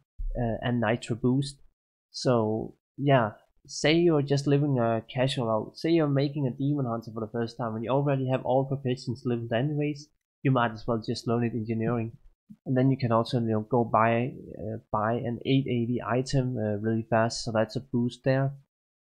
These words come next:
You know, every, every perk counts, you know, it's not, <laughs> uh, like it doesn't exist. Uh, perks for getting professions nowadays. But, um, yeah, I also want to mention a little bit of gold, uh,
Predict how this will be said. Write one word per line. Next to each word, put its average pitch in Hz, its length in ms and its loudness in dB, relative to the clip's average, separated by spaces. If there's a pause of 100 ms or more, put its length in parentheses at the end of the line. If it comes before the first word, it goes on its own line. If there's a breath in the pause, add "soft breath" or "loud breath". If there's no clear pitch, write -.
(160)
You 123 60 -10
know, 104 300 -10
every, 113 180 -4 (260)
every 123 400 2
perk 123 380 2
counts, 131 640 -2
you 131 100 -4
know, 113 160 0
it's - 180 -6
not, 123 300 2
<laughs> - 60 0
uh, 120 460 4
like 107 260 0
it 120 240 0
doesn't 120 320 -2
exist. - 600 -4 (880)
Uh, 113 240 0 (160)
perks 123 240 0
for 131 100 -4
getting 117 280 0
professions 131 720 -2
nowadays. 135 720 0 (1080)
But, 147 180 8
um, 156 220 4
yeah, 180 280 4 (200)
I 147 100 2
also 170 180 2
want 170 160 0
to 165 60 -2
mention 147 300 0
a - 20 2
little 131 180 2
bit 123 120 2
of 107 80 -12
gold, 151 380 2
uh, 147 340 2